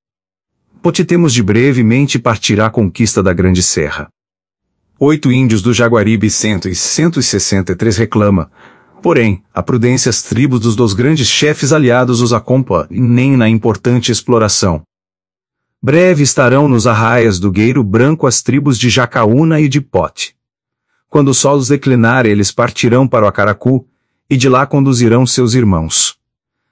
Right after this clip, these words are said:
Na colônia não havia pessoa em quem se pudesse medir ou para vê-la brilhante a aquisição devida a Martin.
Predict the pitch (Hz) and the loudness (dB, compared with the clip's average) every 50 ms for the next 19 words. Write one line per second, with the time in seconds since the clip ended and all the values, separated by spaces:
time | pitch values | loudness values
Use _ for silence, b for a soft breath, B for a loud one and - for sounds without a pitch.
0 | _ _ - - 120 120 - - 127 139 139 147 156 156 143 131 123 123 127 120 | _ _ -6 -2 -2 -2 0 2 2 2 4 4 2 2 2 2 2 2 0 0
1 | 107 101 120 117 104 135 120 - - 143 143 135 117 - 135 131 - 143 - 139 | 0 0 0 0 0 0 -2 0 0 0 0 0 0 0 0 0 0 -2 -2 -2
2 | 120 120 123 123 - 139 131 123 113 120 101 98 113 156 156 123 - 113 107 98 | 0 0 0 0 0 0 0 0 0 0 0 0 0 0 0 0 0 0 0 0
3 | 95 92 104 110 113 107 98 92 87 101 98 95 101 117 147 156 - - 110 107 | 0 0 0 2 2 2 0 0 0 0 0 2 2 2 0 0 0 -2 -2 -2
4 | 113 135 - - - 170 175 160 151 127 - - 143 147 151 131 120 104 90 98 | -2 -4 -6 -4 -2 -2 0 0 0 0 0 0 0 0 2 2 0 0 0 0
5 | 117 127 127 123 107 107 110 120 131 113 - - 95 80 78 - | 0 2 2 2 2 2 0 0 -2 -4 -6 -8 -8 -8 -10 -14